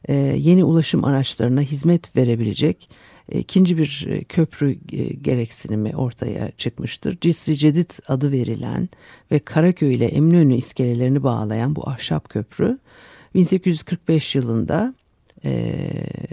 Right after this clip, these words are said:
Abdülmecid'in annesi Bezmi Alem Valide Sultan tarafından yaptırılıyor ve birkaç defa da yenilenmiştir. Edmondo Amici'nin söylediğine göre,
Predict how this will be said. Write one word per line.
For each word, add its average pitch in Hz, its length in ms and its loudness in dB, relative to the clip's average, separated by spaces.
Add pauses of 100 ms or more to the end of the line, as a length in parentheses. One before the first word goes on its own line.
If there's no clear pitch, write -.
(140)
Abdülmecid'in 156 680 0
annesi 135 580 0
Bezmi 143 340 2
Alem 139 320 2
Valide 135 260 0
Sultan 113 400 -6
tarafından 101 540 -6
yaptırılıyor - 800 -4
ve 160 140 -2
birkaç 165 380 -2
defa - 280 -6
da 180 60 -2
yenilenmiştir. 139 1080 -2 (800)
Edmondo 208 580 8
Amici'nin 226 580 8
söylediğine 214 640 6
göre, 202 420 2